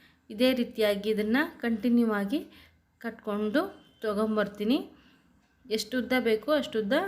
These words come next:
ನೀವು ಕಟ್, ಕಟ್ಕೋಬೋದು. ಈ ರೀತಿ ದಪ್ಪವಾಗಿ ಬೇಕು ಅಂದರೆ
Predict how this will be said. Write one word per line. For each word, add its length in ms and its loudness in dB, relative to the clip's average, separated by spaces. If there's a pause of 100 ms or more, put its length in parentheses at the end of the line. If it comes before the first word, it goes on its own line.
ನೀವು 320 2
ಕಟ್, 300 -6 (380)
ಕಟ್ಕೋಬೋದು. 600 -2
ಈ 60 -2
ರೀತಿ 280 -6
ದಪ್ಪವಾಗಿ 560 0
ಬೇಕು 320 -2
ಅಂದರೆ 380 -4